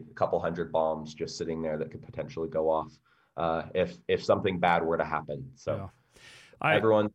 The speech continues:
Speaker 1: everyone's old hat at it at this point.
Speaker 2: That's, yeah, I, I figured. My, we had a, uh, a, an airbag recall in one of our old Hondas that my wife used to drive. And, uh, we found out that we got the little thing in the mail that said, "Oh, you've got a recall." And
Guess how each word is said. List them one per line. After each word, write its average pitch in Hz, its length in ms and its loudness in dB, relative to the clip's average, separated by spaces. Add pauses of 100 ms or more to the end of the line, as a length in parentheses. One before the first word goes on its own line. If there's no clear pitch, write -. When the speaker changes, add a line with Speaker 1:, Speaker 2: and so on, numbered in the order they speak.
(120)
Speaker 1:
everyone's 131 360 8
old 123 200 8
hat 101 240 6
at 85 160 4
it 78 100 2
at - 80 -2
this 85 160 -4
point. 71 240 -4 (100)
Speaker 2:
That's, 143 320 -2
yeah, 131 280 0
I, 123 320 0
I - 20 0
figured. 120 480 -4
My, 143 320 -2
we 170 160 0
had 143 240 4
a, 117 260 2
uh, 107 160 -2 (540)
a, 127 100 0 (260)
an 123 160 0
airbag 127 440 2
recall 123 600 0
in 117 320 -4
one 120 140 -2
of 120 120 -2
our 123 220 2
old 117 260 0
Hondas 113 680 -4
that 117 160 -6
my 113 160 -2
wife 113 320 -2
used 117 200 -8
to 110 80 -8
drive. 110 480 -4 (480)
And, 120 440 0
uh, 117 260 0
we 123 140 -2
found 156 340 2
out 156 260 4
that 135 240 -2
we 139 140 -4
got 147 220 -4
the 143 60 -4
little 135 240 2
thing 139 240 -2
in 139 80 0
the 131 60 0
mail 131 260 2
that 123 120 -2
said, 123 180 -4
"Oh, 139 100 2
you've 131 140 -2
got 131 140 2
a 127 40 0
recall." 143 600 2
And 104 160 -4